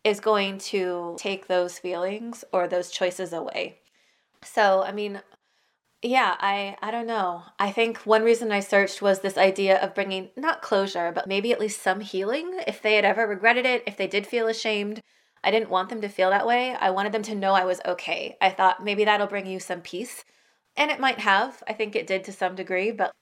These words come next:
at the end of the day, that's not closure <laughs> either. There's no getting past it, really. There's just, you incorporate it into your life.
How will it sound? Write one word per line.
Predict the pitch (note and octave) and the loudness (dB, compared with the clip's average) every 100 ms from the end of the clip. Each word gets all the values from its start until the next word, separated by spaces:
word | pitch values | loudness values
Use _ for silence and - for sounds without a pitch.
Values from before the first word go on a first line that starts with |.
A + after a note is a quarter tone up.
| _ | _
at | G3+ G3 | -2 2
the | G#3+ | 2
end | G#3+ | 4
of | G#3+ | 0
the | G3 | 2
day, | G3 | 2
that's | F#3 E3 F3+ | 2 -2 -6
not | E3 | -10
closure | - C3+ - A2+ - - | -6 -4 -2 -2 -4 -2
<laughs> | B3+ - - - | -2 -2 -14 -8
either. | - F#3+ - F#3 - _ _ _ | -2 0 2 0 -4 _ _ _
There's | A3 A3 | 0 4
no | A#3+ | 4
getting | A#3 G#3 | 4 2
past | F#3 F#3+ C4+ - | 0 -2 -2 -6
it, | - F3+ - | -6 -6 -4
really. | F#3 F3 F3 | -2 -2 -4
There's | F3+ F#3 F#3 | -4 -6 -6
just, | G3 G3 | -8 -8
you | G3 F#3 | -10 -8
incorporate | G3 - G3+ G3 F#3+ | -6 -2 -2 0 0
it | - | -2
into | F3+ - | -8 -8
your | F#3 | -4
life. | F#3 G3 F#3+ | -2 -2 -4